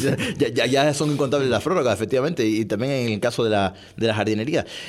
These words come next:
Las empresas yo entiendo que, obviamente, no es el mejor marco jurídico para ellos, eh, efectivamente no les genera seguridad jurídica, pero, bueno, mientras el grupo de gobierno, socialistas, Asamblea Ciudadana Portuense, lleven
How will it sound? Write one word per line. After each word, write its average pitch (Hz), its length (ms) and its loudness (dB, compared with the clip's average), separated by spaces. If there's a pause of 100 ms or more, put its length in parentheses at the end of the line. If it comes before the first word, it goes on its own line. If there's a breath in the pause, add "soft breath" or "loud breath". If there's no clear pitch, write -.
Las 117 140 0
empresas 135 340 -2
yo 202 60 0
entiendo 202 340 0
que, 175 160 0
obviamente, 104 480 0
no 110 260 0
es 123 60 -2
el 123 60 -2
mejor 120 320 0
marco 120 260 -2
jurídico 113 460 -4
para 113 220 0
ellos, 135 340 -2
eh, 92 420 -2
efectivamente 98 480 -4
no 98 120 -2
les 104 120 -2
genera 107 240 -2
seguridad 110 320 -2
jurídica, 135 400 -4
pero, 143 340 -4
bueno, 143 220 -4 (380 loud breath)
mientras 104 720 0
el 98 160 -4
grupo 113 260 0
de 123 80 2
gobierno, 127 600 0 (240)
socialistas, 98 560 -4
Asamblea 98 280 -2
Ciudadana 104 260 -2
Portuense, 104 480 -4
lleven 117 520 2